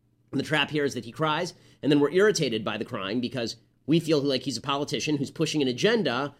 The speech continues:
on the back of his feelings. And then if you criticize that, then it must be that you don't care enough. That's the, that's the little game that they play here.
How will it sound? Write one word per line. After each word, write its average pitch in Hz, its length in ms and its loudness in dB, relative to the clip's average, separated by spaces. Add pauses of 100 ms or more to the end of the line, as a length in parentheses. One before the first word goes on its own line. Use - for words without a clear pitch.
(120)
on 127 100 0
the 135 80 2
back 139 260 0
of 135 100 -4
his 143 120 -4
feelings. 113 560 -2 (480)
And 147 100 4
then 165 80 6
if 165 80 2
you 151 60 -6
criticize 156 580 -2
that, 113 260 -6 (360)
then 170 160 4
it 170 40 4
must 165 180 0
be 175 80 4
that 147 60 -4
you 143 120 2
don't 143 160 2
care 127 220 -2
enough. 78 200 -8
That's 127 220 -8
the, 127 120 -6
that's 123 240 -6
the 131 60 -6
little 113 200 -2
game 120 280 0
that 101 100 -4
they 107 100 -4
play 131 320 -2
here. 98 220 -12